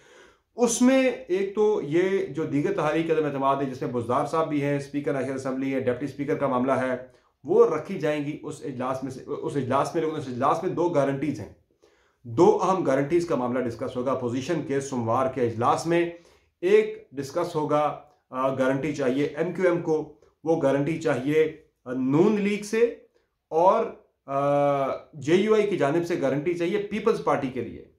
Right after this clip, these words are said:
कि पीपल्स Party जो है खान साहब को हटा देने की सूरत में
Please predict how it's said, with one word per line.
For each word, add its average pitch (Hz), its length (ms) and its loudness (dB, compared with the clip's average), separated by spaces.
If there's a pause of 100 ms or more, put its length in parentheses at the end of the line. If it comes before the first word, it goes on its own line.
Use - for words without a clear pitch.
(340)
कि 180 80 0
पीपल्स 202 500 4
Party 151 320 -4
जो 147 140 0
है 143 640 -4
खान 135 200 -6
साहब 143 200 -4
को 147 100 -6
हटा 123 340 0
देने 143 300 0
की 143 160 -6
सूरत 135 360 -4
में 131 380 -4